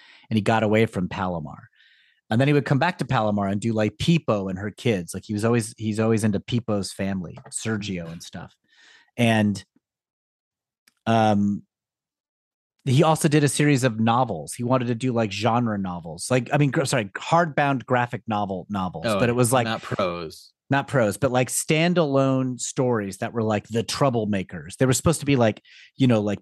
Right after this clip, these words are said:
Speaker 1: pulpy paperbacks about, like, you know, hard-boiled adventures and stuff.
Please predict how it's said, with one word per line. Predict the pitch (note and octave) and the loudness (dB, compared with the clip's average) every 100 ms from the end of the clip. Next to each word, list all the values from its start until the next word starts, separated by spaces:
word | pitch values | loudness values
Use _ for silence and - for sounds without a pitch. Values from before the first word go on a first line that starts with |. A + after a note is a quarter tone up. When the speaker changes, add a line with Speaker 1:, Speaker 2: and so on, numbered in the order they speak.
| _ | _
Speaker 1:
pulpy | - C#3+ - B2+ A#2+ | 0 0 2 0 0
paperbacks | - - B2+ A#2+ G2+ F#2+ F2+ - - - - _ _ _ _ _ _ _ | -2 -6 -2 -4 -4 -6 -6 -8 -8 -6 -8 _ _ _ _ _ _ _
about, | A2+ A2+ G#2+ | 0 0 0
like, | G#2+ G#2 G2+ | -2 -2 0
you | |
know, | A2 G2+ | 2 2
hard-boiled | - A#2+ A#2+ G#2+ A#2 A#2 A#2 A2 G2+ | 2 4 4 2 4 4 4 2 -2
adventures | F#2+ F#2 G#2+ A2 - F2+ D#2+ E2 | -4 -2 -2 -2 -6 -14 -14 -12
and | F2 E2+ | -10 -8
stuff. | - G2+ - | -8 -8 -10